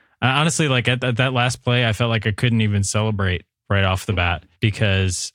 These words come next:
I thought they were gonna call pass interference. I thought it was gonna be a late flag. I thought that that flag was gonna come in five seconds after and they were gonna lose it on that, and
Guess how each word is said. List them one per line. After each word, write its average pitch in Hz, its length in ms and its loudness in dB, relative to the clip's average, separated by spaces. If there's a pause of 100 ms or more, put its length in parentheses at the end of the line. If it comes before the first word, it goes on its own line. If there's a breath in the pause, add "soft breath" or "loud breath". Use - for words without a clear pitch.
(120)
I 117 80 2
thought 120 220 0
they 113 80 2
were 107 100 0
gonna 110 180 2
call 120 180 0
pass 117 220 2
interference. 131 400 0
I 131 120 2
thought 143 140 2
it 139 40 2
was 120 100 0
gonna 135 120 2
be 123 80 2
a 110 40 2
late 101 220 0
flag. 117 280 0
I 107 80 2
thought 120 220 0
that 110 140 0
that 104 160 2
flag 107 260 0
was 104 140 -2
gonna 98 180 2
come 104 240 0
in 101 180 2
five 104 300 0
seconds 98 320 -2
after 95 480 -2 (100)
and 87 440 0
they 95 120 0
were 92 140 0
gonna 95 140 0
lose 98 240 0
it 98 80 -2
on 92 140 0
that, 90 280 0
and 95 260 -2